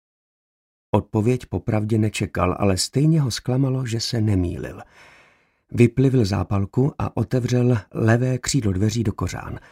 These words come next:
Bylo těžké a tak se pohybovalo pomalu. Okamžitě ucítil pach něčeho schnilého. Ať už v návěsu bylo cokoliv,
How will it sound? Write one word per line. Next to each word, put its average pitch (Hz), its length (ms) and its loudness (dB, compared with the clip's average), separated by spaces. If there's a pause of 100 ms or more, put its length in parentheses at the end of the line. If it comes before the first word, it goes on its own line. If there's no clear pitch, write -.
(500)
Bylo 107 240 4
těžké 113 520 -2
a - 100 -6
tak - 180 -8
se 104 140 -6
pohybovalo 101 580 0
pomalu. 101 480 -2 (680)
Okamžitě 160 600 4
ucítil 143 580 0
pach - 400 -4 (160)
něčeho 120 580 0
schnilého. 104 960 -2 (580)
Ať 110 260 0
už 107 200 0
v 98 120 0
návěsu 110 520 2
bylo 92 260 0
cokoliv, 95 560 0